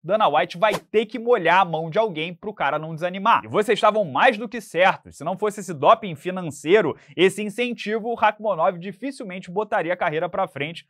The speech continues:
ainda em dois mil e vinte e três. Mas Thompson não quer que vejamos assim. No podcast do concunhado Chris Weidman, ele explicou, abre aspas, "Eles vão adicionar o que estavam me devendo da última luta. Não acho que estão me subornando. Era o fato de que eu queria alguém e não tinha muita coisa acontecendo.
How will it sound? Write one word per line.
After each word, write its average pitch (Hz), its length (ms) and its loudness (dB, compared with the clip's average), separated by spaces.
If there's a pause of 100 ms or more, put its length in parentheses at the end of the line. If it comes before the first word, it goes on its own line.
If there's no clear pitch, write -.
(120)
ainda 165 260 -8
em 170 40 -10
dois 175 200 -6
mil 120 120 -10
e 123 40 -14
vinte 151 160 -14
e - 40 -20
três. 208 320 -2
Mas 175 280 2
Thompson 247 480 2
não 285 220 6
quer 214 220 4
que 226 120 -6
vejamos 185 500 2
assim. 220 420 2
No 113 140 -6
podcast 180 540 2
do 175 100 -2
concunhado 180 760 2
Chris 202 320 -8
Weidman, 185 440 2
ele 185 80 -2
explicou, 202 460 0
abre 127 240 2
aspas, 170 240 4 (180)
"Eles 156 240 0
vão 185 180 0
adicionar 190 500 0
o 185 40 -6
que 196 80 -12
estavam 175 360 -2
me 185 100 -8
devendo 170 420 -4
da 165 120 -2
última 160 340 -4
luta. - 460 -4
Não 262 160 -2
acho 220 200 0
que 202 60 -12
estão 196 220 -8
me 190 100 -8
subornando. 147 880 -4
Era 143 160 -4
o 170 40 -6
fato 170 340 -2
de 165 80 -16
que 202 80 -4
eu 196 80 -4
queria 151 380 -4
alguém 175 400 -4 (180)
e 247 60 -10
não 247 180 -8
tinha 196 220 -8
muita 185 260 -6
coisa 156 240 -6
acontecendo. 185 720 -6